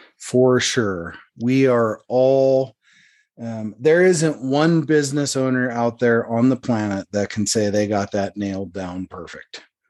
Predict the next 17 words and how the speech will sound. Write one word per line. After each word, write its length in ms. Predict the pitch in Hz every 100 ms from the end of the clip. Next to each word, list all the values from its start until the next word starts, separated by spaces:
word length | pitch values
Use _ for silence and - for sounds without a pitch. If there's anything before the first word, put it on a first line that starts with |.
| -
<laughs> 160 | - - - 233 - -
That's 280 | 226 - -
for 100 | -
sure. 760 | - - - 196 - 139 127 - - - - -
I 120 | 117
know 220 | 143 135
I 160 | 123 147
can't. 380 | - 101 90 - - - _ 110
Um, 480 | 113 110 104 101 - _ - - - 123
I 60 |
think 200 | 131 127
as 120 | 127
business 440 | 110 131 135 123 120
owners, 360 | 117 117 104
we 120 | 113 107
go 240 | 120 120
through, 680 | - 117 120 117 113 110